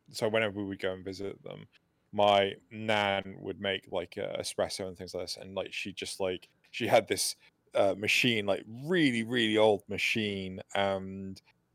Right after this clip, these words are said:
like, you would do all the grinding and everything for you, and it was, it was fucking intense. I remember I turned, like, I, I've never drunk coffee, and, like, I've had it maybe once or twice. I've always dis-, I always find it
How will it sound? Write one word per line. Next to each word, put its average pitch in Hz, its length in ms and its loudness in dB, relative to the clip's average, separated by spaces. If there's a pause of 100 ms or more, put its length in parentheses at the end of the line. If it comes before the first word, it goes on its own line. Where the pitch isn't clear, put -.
like, 98 120 -2
you 107 80 -2
would 92 80 -8
do 117 140 2
all 107 120 6
the 104 80 0
grinding 98 420 0
and 98 100 -4
everything 95 440 -6
for 95 320 -2
you, 95 500 -4
and 90 220 -12 (340)
it 123 140 0
was, 113 260 -4
it 135 60 -4
was 117 120 -6
fucking 113 380 -2
intense. 95 420 -4
I 113 80 2
remember 123 360 4
I 107 180 4
turned, 117 400 2
like, 104 220 2
I, 135 240 4
I've 139 220 6
never 131 420 4
drunk 104 300 -2
coffee, 98 320 -4
and, 90 120 -12 (100)
like, 98 220 -2 (340)
I've 120 160 2
had 135 160 6
it 117 120 4
maybe 107 280 0
once 110 380 0
or 98 60 -4
twice. - 300 -4
I've 87 80 -20 (160)
always 117 400 4
dis-, - 220 -10 (180)
I 104 80 -2 (240)
always 120 300 2
find 101 160 0
it - 80 -12